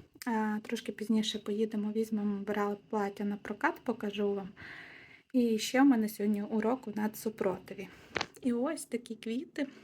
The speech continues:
Знаю, що мама в клумбу багато-багато купила. Я вам показувала, там двадцять троянд вже десь висаджені. Будемо збирати арку, також її ставити.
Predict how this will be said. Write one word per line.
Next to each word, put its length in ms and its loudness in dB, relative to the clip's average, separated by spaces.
Знаю, 400 2
що 160 -2
мама 280 -2
в 160 -16
клумбу 300 -2
багато-багато 880 -2
купила. 640 -2
Я 140 -2
вам 80 0
показувала, 500 -4
там 160 -6
двадцять 520 -2
троянд 480 -2
вже 140 0
десь 260 -2
висаджені. 640 4
Будемо 320 4
збирати 600 -2
арку, 520 0
також 400 -2
її 180 2
ставити. 680 2